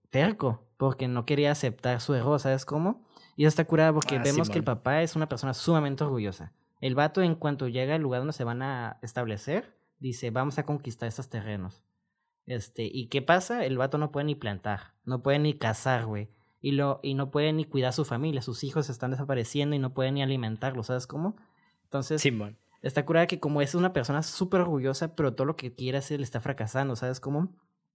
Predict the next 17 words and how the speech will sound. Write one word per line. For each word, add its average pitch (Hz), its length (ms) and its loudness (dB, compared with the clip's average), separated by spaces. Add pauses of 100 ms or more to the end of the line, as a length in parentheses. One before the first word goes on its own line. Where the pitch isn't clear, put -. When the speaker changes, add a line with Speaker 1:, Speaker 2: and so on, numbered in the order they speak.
(200)
Speaker 1:
Y 143 120 2
está 123 200 0
curada 151 280 2
que 156 100 0
lo 127 80 2
único 156 240 4
que 139 120 0
puede 131 240 4
hacer 147 280 0
como 135 480 -2
hombre 131 320 2
de 160 60 4
familia 131 520 -2 (540)
es 127 300 -2
cortar 135 440 0
el, 127 520 0 (680)
el, 113 800 -2